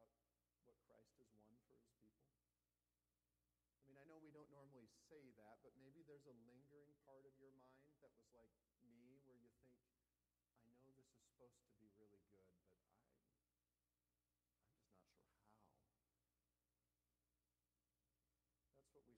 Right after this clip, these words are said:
see here at the start. The words and imagery here are coming out of Exodus. Uh, the scene is when Moses and the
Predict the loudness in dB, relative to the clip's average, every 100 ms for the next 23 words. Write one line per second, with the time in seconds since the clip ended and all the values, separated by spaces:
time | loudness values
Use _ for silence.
0 | -2 -2 0 0 0 -2 -2 0 0 -2
1 | -12 -20 -20 -20 -12 4 6 8 10 10
2 | 8 2 0 2 2 2 0 0 2 2
3 | 0 -4 -6 -4 -4 0 4 4 0 -2
4 | -2 -4 -10 -12 -18 -20 2 6 8 6
5 | 6 6 6 8 6 6 8 8 10 10
6 | 8 4 2 2 2 2 2